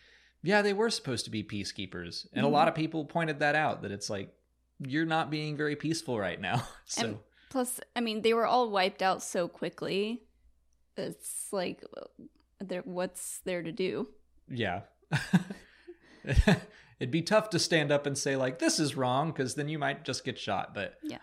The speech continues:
Speaker 1: honestly, I think that Yularen was probably like, "What happened?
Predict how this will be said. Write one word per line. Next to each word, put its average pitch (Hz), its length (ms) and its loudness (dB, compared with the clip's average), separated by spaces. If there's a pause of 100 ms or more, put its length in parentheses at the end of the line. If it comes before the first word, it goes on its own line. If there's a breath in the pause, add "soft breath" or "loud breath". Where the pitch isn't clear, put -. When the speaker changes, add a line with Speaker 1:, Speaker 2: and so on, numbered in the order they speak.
(100)
Speaker 1:
honestly, 120 440 2
I 104 100 2
think 101 320 -6
that 90 200 -8
Yularen 92 460 -6
was 90 140 -10
probably 90 420 -6
like, 101 360 -8 (120)
"What 147 160 2
happened? 226 440 0